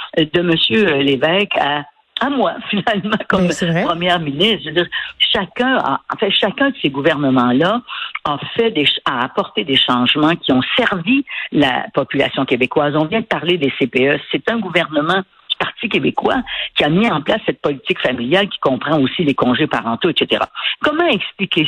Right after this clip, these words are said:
Speaker 1: ça ? Peut-être un, un, un désintérêt parce qu'on a en tête d'autres préoccupations.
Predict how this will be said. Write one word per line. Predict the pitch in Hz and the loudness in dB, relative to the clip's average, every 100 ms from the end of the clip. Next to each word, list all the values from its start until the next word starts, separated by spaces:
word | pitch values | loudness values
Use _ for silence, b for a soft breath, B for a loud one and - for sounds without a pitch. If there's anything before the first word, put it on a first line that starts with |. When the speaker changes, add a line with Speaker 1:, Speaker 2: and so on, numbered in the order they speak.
| - | 0
Speaker 1:
ça ? | 139 151 208 B B B - | 0 0 -2 B B B -2
Peut-être | - - | -2 2
un, | 185 170 | 0 2
un, | 170 151 147 - - | 2 2 0 -4 -2
un | 139 | 0
désintérêt | 139 214 196 208 190 180 196 214 | 4 4 4 2 0 0 2 0
parce | - - | -2 -4
qu'on | - 170 170 | -2 0 2
a | 170 180 - B - | 2 0 -4 B -2
en | 165 165 | -2 0
tête | - 170 175 - | 0 0 0 0
d'autres | 180 196 226 220 180 | 2 2 0 -2 -4
préoccupations. | - 165 160 151 - 160 151 - 131 147 | -2 0 0 0 -2 -2 -2 0 0 0